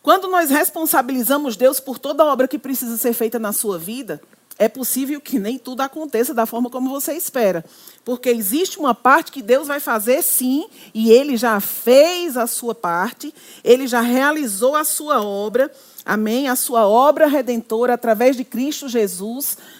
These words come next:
conforme está escrito lá em Efésios, no capítulo dois. Eu quero que você também abra comigo, e a gente vai voltar de novo pra Gênesis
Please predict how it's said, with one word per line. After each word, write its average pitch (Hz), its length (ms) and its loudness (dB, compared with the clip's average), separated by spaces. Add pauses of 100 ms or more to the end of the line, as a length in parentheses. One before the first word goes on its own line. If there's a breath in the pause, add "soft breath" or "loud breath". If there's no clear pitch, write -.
conforme 254 420 0
está 269 220 -2
escrito 262 460 -4
lá 220 360 2 (420 loud breath)
em 254 220 0
Efésios, 262 640 0
no 269 100 -8
capítulo 262 540 -8
dois. 226 840 2
Eu 220 100 -2
quero 226 220 -8
que - 80 -18
você 220 260 -6
também 285 500 -2
abra 302 240 0
comigo, 240 440 -6 (600 soft breath)
e - 80 -2
a 226 60 4
gente 254 200 -2
vai 233 120 2
voltar 262 360 0
de 262 100 -6
novo 240 240 -2
pra 202 180 -4
Gênesis 277 720 -2